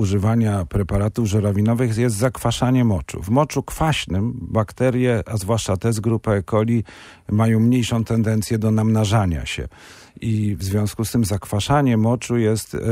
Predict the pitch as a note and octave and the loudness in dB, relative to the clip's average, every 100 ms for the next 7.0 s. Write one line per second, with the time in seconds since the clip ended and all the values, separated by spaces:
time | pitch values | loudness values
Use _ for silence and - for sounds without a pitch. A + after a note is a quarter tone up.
0 | G#2 F#2 - A2 G#2 A2+ A2 A2+ G2 D2+ | -2 -2 0 0 0 0 2 2 2 -2
1 | - C2+ - - F2+ F#2 A2+ A2 G#2 G#2 | -8 -14 -16 -8 -4 -4 -4 -4 -2 -2
2 | F#2 G#2+ A#2 F#2+ F#2 F#2 A2+ G#2 G2 - | -2 -2 -4 -4 -4 -2 0 0 -2 -4
3 | - - - G#2 G#2 F#2 F#2 F#2+ F#2+ B2 | -18 -18 -2 0 2 0 0 0 0 0
4 | A2 G2 F#2+ F2+ E2 - G2 E2+ C#2 D2+ | 0 0 0 0 -4 -6 -6 -4 -6 -8
5 | D#2+ F#2+ - G2 F#2 C3 C#3+ - F#2 E2+ | -4 -4 -2 -2 0 0 -2 -4 -6 -2
6 | F#2 G2 A2 A#2+ - F#2 G#2 G#2+ B2 G2+ | -2 -2 -2 -2 -2 -2 -2 -2 -2 -6